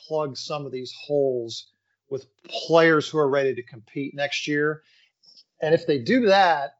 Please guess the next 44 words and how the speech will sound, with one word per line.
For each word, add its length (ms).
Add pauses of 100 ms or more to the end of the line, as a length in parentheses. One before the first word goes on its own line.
(460)
and, 420 (160)
and 220 (200)
things 300
get 200
sidetracked 720
because 460
of 300 (840)
something 640
weird, 520 (640)
um, 560 (240)
then 180
you 100
just 300
chalk 340
it 80
up 180
and 80
you 60
say, 200
"Okay, 320 (260)
you 100
know, 100
it 100
didn't 240
work 260
this 240
year, 200 (220)
but 140
we're 140
ready 240
to 60
go 200
again 320
next 300
year, 180
and, 160
and 100
we 80
don't 120
have 100
to 80
make 260
wholesale 540
changes." 560